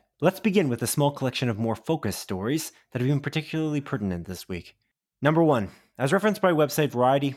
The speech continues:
the seventy-eighth Annual Golden Globes aired on February twenty-eighth, twenty twenty-one, and were hosted virtually by comedians Tina Fey and Amy Poehler. The event made Golden Globes history when director Chloe Zhao became the first Asian woman to win the Best Director award for her work on the film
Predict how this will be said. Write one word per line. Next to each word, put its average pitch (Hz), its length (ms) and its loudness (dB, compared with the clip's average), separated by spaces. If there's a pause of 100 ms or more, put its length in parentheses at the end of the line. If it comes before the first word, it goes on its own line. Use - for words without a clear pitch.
the 135 60 -10
seventy-eighth 160 680 2
Annual 123 340 2
Golden 127 300 0
Globes 113 400 2
aired 117 240 2
on 110 140 2
February 131 320 2
twenty-eighth, 107 500 0
twenty 104 220 -2
twenty-one, 104 480 0 (100)
and 120 100 -4
were 110 100 -2
hosted 147 280 0
virtually 104 540 -2 (240)
by 107 100 -2
comedians 123 540 0
Tina 151 200 0
Fey 190 320 0
and 120 140 0
Amy 117 180 2
Poehler. 92 360 -6 (280)
The 127 60 0
event 143 240 2
made 135 340 2
Golden 135 300 2
Globes 113 280 2
history 95 440 -4 (220)
when 117 160 0
director 120 400 2
Chloe 104 380 -6
Zhao 120 440 2
became 113 280 -2
the 110 60 -2
first 151 320 -2
Asian 127 340 2
woman 127 280 2 (220)
to 113 80 -6
win 120 180 2
the 110 80 0
Best 127 240 -2
Director 117 360 -2
award 95 360 -4
for 107 140 -6
her 107 120 -4
work 127 360 -2
on 107 80 -6
the 98 80 -4
film 113 360 -2